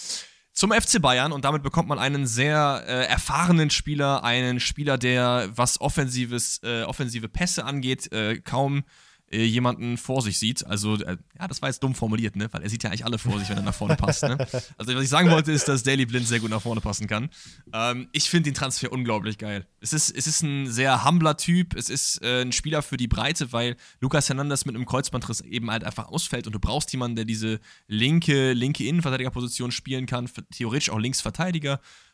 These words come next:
Speaker 1: Ähm, einfach ein geiler Transfer. Gutes Business gemacht. Sehr, sehr gutes Business. Was sagst du zum Transfer?
Speaker 2: Äh, muss tatsächlich sagen, einer der wenigen Bayern-Transfers, wo ich sage, boah, geil.
Speaker 1: Der
Speaker 2: Der ist
Speaker 1: wenigen?
Speaker 2: richtig geil.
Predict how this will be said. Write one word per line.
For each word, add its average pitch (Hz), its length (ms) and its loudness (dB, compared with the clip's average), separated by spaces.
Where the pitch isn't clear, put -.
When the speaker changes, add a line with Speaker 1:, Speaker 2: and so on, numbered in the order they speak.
Speaker 1:
Ähm, 110 540 0
einfach 113 320 -4
ein 107 140 -4
geiler 107 280 -2
Transfer. 101 480 -4
Gutes - 360 0
Business 110 460 -2
gemacht. - 320 -14
Sehr, - 260 -8
sehr - 100 -4
gutes - 240 -10
Business. - 400 -12
Was - 160 -4
sagst 135 200 0
du 156 60 -2
zum 165 140 -2
Transfer? 175 360 -2
Speaker 2:
Äh, 113 280 -4
muss 123 240 -2
tatsächlich 143 400 -4
sagen, 151 500 -6
einer 147 300 -4
der 135 160 0
wenigen 139 240 -2
Bayern-Transfers, 127 600 -4
wo 117 120 -4
ich 113 80 -2
sage, 113 340 -2
boah, - 340 -8
geil. - 340 -6
Speaker 1:
Der - 80 -8
Speaker 2:
Der 107 140 0
ist 147 80 8
Speaker 1:
wenigen? 214 160 6
Speaker 2:
richtig - 240 -4
geil. 92 260 -4